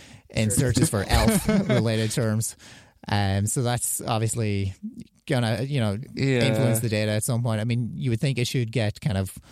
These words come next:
Speaker 1: washed out by, by all the other terms,
Speaker 2: Okay.
Speaker 1: but it can still have a bit of an impact.
Speaker 2: So Christmas, oh, so you said you can filter by YouTube. So you were, your YouTube or your search terms for Christmas songs were You-, YouTube specific. Is that,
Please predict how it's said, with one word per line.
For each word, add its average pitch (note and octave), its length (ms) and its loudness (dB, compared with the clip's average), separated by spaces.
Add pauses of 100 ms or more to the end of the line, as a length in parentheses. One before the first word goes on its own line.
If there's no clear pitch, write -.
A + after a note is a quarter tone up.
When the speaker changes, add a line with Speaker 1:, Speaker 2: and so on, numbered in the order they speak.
(240)
Speaker 1:
washed A#2 340 0
out G#2 280 0
by, G#2+ 420 0
by G#2+ 200 0
all G#2 120 0
the A2 140 0
other G#2+ 180 0
terms, C3+ 380 0
Speaker 2:
Okay. G#2 140 2 (260)
Speaker 1:
but - 100 -10
it - 60 -8
can C#3 100 0
still A2 240 0
have F#2+ 220 -2 (160)
a G#2+ 60 0
bit G#2 160 0
of G2+ 80 -2
an G2+ 60 2
impact. G#2+ 440 -2
Speaker 2:
So D3 180 0
Christmas, G3+ 480 -4
oh, C3 220 -2
so - 180 -4
you D3 180 -2
said D#3 280 -6
you A#2 80 -4
can C3 140 -2
filter C#3+ 280 -6
by A#2 80 -2
YouTube. A#2+ 440 -4
So B2 160 -4
you D3+ 200 -2
were, C#3+ 240 -4
your C3+ 160 -2
YouTube C#3+ 400 -4 (300)
or A#2 100 0
your B2+ 260 0 (120)
search - 340 -6
terms A2+ 240 -2
for G#2+ 60 -10
Christmas A#2 320 -2
songs G#2 480 -4
were A2+ 120 -2
You-, B2 120 -2
YouTube C3 440 -6
specific. - 760 -6
Is F#2+ 100 -6
that, A2 140 -2